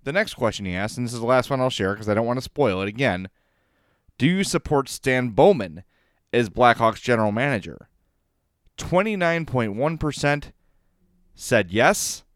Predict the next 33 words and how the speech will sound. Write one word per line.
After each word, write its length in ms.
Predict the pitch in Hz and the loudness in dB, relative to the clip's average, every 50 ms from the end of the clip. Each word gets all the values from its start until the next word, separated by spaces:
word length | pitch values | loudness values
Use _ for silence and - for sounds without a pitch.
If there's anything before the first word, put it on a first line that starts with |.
| _ | _
seventy 680 | - - - - - 180 190 196 175 170 147 117 107 | -18 -12 -10 -4 2 4 4 6 4 4 0 -2 -4
point 300 | 101 - - 107 98 92 | -4 -6 -6 -6 -6 -4
nine 240 | 95 117 135 143 135 | -2 -2 -2 -2 -2
percent 420 | 117 123 113 - - 113 110 - - | -4 -6 -6 -2 -2 -2 -4 -4 -4
said 260 | - - 117 110 117 | -2 0 0 2 2
no. 180 | 127 120 101 | 2 2 2
Now, 140 | 92 101 113 | 2 2 2
there's 220 | 117 123 117 110 - | 2 0 -2 -4 -6
still 500 | - - - 202 196 156 127 117 110 _ _ _ _ _ _ _ | -8 -2 0 4 4 6 4 4 2 _ _ _ _ _ _ _
some 220 | - - 139 127 | -12 -10 -8 -8
time 340 | 110 - - 175 185 185 165 | -6 -4 -2 0 0 0 0
left 240 | 139 127 123 117 - - | 2 2 0 0 -2 -6
to 80 | 117 | -8
vote 260 | 98 101 135 151 147 - | -2 2 4 4 4 4
on 200 | 98 120 117 117 | 0 0 0 -2
these 180 | 113 104 - | -4 -6 -8
polls. 580 | - - 190 196 175 131 110 101 104 - - - _ _ _ _ _ _ _ _ _ _ _ _ _ _ _ _ _ _ _ _ _ _ _ _ _ _ _ _ _ _ _ _ - | -8 -6 -4 -2 0 0 0 -2 -4 -6 -12 -20 _ _ _ _ _ _ _ _ _ _ _ _ _ _ _ _ _ _ _ _ _ _ _ _ _ _ _ _ _ _ _ _ -6
Eighteen 340 | 143 160 156 - 151 156 143 | -4 -4 -4 -2 -2 0 2
hours 320 | 135 139 143 135 117 92 | 4 4 4 4 2 2
left 180 | 113 113 107 - 120 | 2 2 2 0 -2
at 80 | 98 | -6
the 60 | 98 | -6
time 220 | 90 - 131 123 120 | -4 -2 0 0 0
I'm 140 | 113 110 104 | 0 0 -2
recording 400 | 101 - - 143 135 117 95 98 | -4 -4 -2 0 0 0 0 -2
this. 160 | 98 92 - | -6 -6 -8
This 140 | 127 110 123 | -8 -8 -6
is 80 | 120 | -4
about 260 | 117 113 110 104 - | 0 2 2 2 2
eight 140 | - 120 120 | 2 0 0
o'clock 400 | 117 - - 139 123 113 107 - | 0 -2 2 2 2 2 2 0
P 240 | - - 139 127 120 | -6 -6 -2 0 2
M 260 | 110 107 104 98 92 | 2 2 2 0 -2